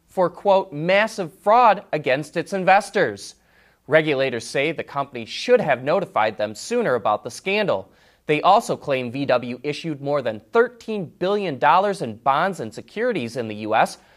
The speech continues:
from April twenty fourteen to May twenty fifteen, a time when its management knew about the illegal software in its diesel engines.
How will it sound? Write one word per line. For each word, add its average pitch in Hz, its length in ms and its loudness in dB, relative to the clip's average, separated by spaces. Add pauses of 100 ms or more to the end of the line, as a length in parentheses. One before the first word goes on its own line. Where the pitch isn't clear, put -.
(140)
from 156 320 0
April 196 320 0
twenty 113 280 -6
fourteen 131 540 -6
to 170 100 -8
May 117 200 -4
twenty 107 300 -12
fifteen, 175 680 -4 (300)
a 160 100 -2
time 202 540 -2 (160)
when 170 160 0
its - 180 -4
management 165 640 -2
knew 220 320 2
about 127 320 2
the 151 120 -4
illegal 139 360 -4
software 185 560 0
in 170 160 -4
its 165 180 -4
diesel 139 360 -4
engines. 170 580 -2